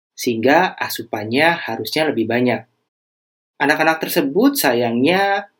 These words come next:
saat kebutuhan energinya meningkat, nafsu makannya berkurang.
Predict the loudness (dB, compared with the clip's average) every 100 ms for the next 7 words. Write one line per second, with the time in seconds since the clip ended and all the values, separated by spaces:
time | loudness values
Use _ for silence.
0 | _ -6 0 0 0 -6 -6 -2 -2 0
1 | 0 0 -4 -4 -4 -4 -4 -6 -8 -2
2 | 0 0 -4 _ -4 -2 0 0 0 -2
3 | -2 -2 2 2 2 -2